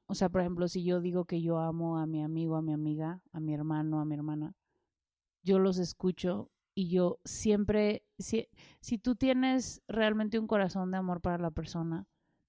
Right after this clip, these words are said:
tú te pones a escuchar los cinco minutos y tú te, tú puedes identificar cuál es la grandeza, una, o un vis-,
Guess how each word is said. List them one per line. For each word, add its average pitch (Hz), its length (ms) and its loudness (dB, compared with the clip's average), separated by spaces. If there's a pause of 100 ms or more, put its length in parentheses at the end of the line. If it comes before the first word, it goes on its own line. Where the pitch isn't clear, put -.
(1040)
tú 220 140 4
te 240 120 2
pones 240 340 4
a 247 40 4
escuchar 190 380 0
los 190 180 2
cinco 196 320 0
minutos 185 680 -2 (340)
y 185 100 -2
tú 180 180 0
te, 180 200 0 (340)
tú 202 160 -4
puedes 202 680 4
identificar 165 920 -2 (360)
cuál 160 280 4
es 156 80 2
la 160 140 0
grandeza, 156 640 -4 (600)
una, 180 380 2
o 175 260 4
un 175 120 0
vis-, 175 220 -4